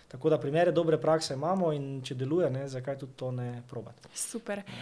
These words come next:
Speaker 2: Zdaj se v bistvu približujeva koncu oziroma zaključku najinega podcasta, eh,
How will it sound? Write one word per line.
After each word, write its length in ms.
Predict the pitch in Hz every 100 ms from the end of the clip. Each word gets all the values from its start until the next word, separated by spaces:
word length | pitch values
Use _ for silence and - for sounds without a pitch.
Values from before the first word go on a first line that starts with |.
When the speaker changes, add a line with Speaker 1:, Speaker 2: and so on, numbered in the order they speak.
| - -
Speaker 2:
Zdaj 200 | 226 247
se 120 | 254
v 80 | 226
bistvu 380 | 247 - 240 220
približujeva 640 | 214 202 214 240 226 214
koncu 440 | 208 254 240 226
oziroma 300 | 214 214 208
zaključku 500 | 202 208 269 254 -
najinega 380 | 226 220 220 202
podcasta, 640 | 190 262 - 330 339 330
eh, 520 | 320 - - - -